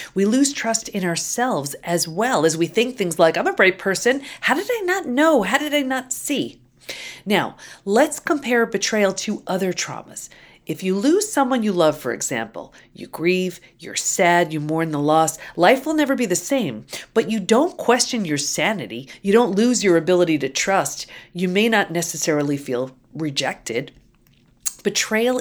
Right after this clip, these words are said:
is a complete and total shattering of the self. So it didn't quite qualify as post-traumatic growth. While after betrayal, you need to rebuild your life,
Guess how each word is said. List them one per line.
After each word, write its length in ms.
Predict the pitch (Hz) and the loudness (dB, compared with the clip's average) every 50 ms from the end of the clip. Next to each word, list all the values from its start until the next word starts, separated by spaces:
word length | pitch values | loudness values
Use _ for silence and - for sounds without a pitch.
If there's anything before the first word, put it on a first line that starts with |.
| - 202 | -2 -2
is 180 | 190 - - | -2 0 0
a 60 | 156 | -2
complete 880 | - - _ - - 156 143 143 - - - 233 254 277 277 285 - - | -4 -4 _ -8 -8 -8 -10 -10 -12 -8 -6 -4 -2 0 0 0 -2 -4
and 220 | - 247 240 - - | -8 -10 -10 -8 -10
total 580 | - - - 254 247 233 170 143 143 143 139 - - - - | -4 0 2 2 2 4 4 2 2 0 -4 -8 -16 -20 -12
shattering 640 | - - - - 233 226 233 190 151 135 139 135 143 139 | -10 -8 -4 0 2 2 2 2 2 0 -2 -2 -2 -4
of 160 | 165 156 156 | -6 -4 -4
the 80 | 185 | -4
self. 560 | - - - - 302 294 196 - - - - - - - - - - | -6 -6 -4 -4 -2 -2 -2 -4 -8 -14 -16 -16 -14 -14 -14 -14 -12
So 240 | - - 240 233 233 | 0 4 4 6 6
it 140 | 233 233 | 4 2
didn't 260 | - 254 262 262 277 269 | 0 0 0 0 -2 -4
quite 320 | - - 226 226 226 226 | 0 2 2 2 2 0
qualify 580 | - - 202 190 196 190 185 190 - 160 147 143 | -2 2 4 4 6 4 2 2 2 2 2 4
as 140 | 135 135 135 | 2 0 -2
post-traumatic 720 | - - 143 139 139 - - 151 131 131 127 123 123 - - | -4 -4 -4 -4 -4 -4 -6 -6 -4 -2 -2 -2 -2 -4 -4
growth. 360 | 143 127 117 120 - - - - - - - _ | -4 -4 -2 -4 -6 -10 -14 -14 -14 -14 -4 _
While 240 | 170 175 170 180 | 6 8 8 8
after 280 | 202 233 233 - 269 247 | 6 4 4 2 0 2
betrayal, 500 | 196 220 - - 226 214 208 202 196 196 | 2 0 0 2 4 6 6 6 6 4
you 140 | 180 180 180 | 0 -2 -2
need 200 | 175 180 175 - | 0 -2 -2 -2
to 80 | - | -2
rebuild 380 | 165 165 160 151 165 156 151 143 | 0 0 2 4 2 2 2 2
your 140 | 143 143 147 | 0 0 2
life, 440 | 147 165 190 208 156 151 151 - | 2 2 4 4 2 0 -2 -6